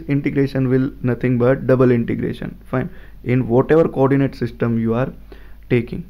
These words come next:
fine. It is not necessary that every time, uh, spherical coordinate system will be helpful, fine. It will only be dependent on the, uh, nature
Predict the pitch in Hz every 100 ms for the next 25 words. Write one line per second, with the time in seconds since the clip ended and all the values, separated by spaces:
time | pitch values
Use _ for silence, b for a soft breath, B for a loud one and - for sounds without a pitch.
0 | - - 131 120 127 131 151 147 135 143
1 | 135 135 131 - 123 123 139 135 131 131
2 | - B B B 117 117 113 - 131 143
3 | 139 135 131 131 123 127 117 123 123 120
4 | 117 147 226 226 127 - - - 127 131
5 | B B B - 113 117 139 156 - 131
6 | 135 156 160 151 143 135 131 131 131 135
7 | - 120 120 120 120 131 165 - b b
8 | b b b b - 113 113 - 120 117
9 | 131 151 151 131